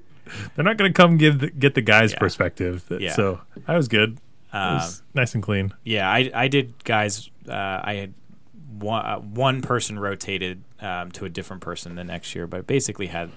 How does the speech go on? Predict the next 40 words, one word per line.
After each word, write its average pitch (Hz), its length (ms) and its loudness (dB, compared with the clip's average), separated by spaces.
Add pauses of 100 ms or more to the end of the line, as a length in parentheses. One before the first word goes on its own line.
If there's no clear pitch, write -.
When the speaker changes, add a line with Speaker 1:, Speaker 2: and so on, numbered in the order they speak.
Speaker 2:
at 95 80 -12
least 95 260 -10
the 90 120 -12
same 90 340 -8
two 92 200 -12
guys, 85 460 -6 (580)
uh, 90 220 -10
for 92 220 -14
two - 160 -14
years. 85 400 -8
And, 80 220 -12 (720)
uh, 82 280 -6
we 135 240 -4
found 190 320 2
ours-, 117 260 0
I, 151 260 2 (100)
I 170 260 2 (380)
never 139 360 0
lived 123 280 -2
by 110 140 2
myself. 104 360 -4
I 95 80 -4
don't 139 140 -2
think 135 160 -4
I 117 60 0
would 98 240 -6 (220)
love 107 560 -4
the 139 140 0
idea 135 380 -2
of 156 100 -6
living 165 300 -4
by 175 160 -4
myself. 190 580 -6 (340)
Speaker 1:
I 151 80 -10
think 170 100 -4
it'd 131 120 -2
be 87 80 -6
difficult 101 520 0
as 92 180 0
a, 95 380 0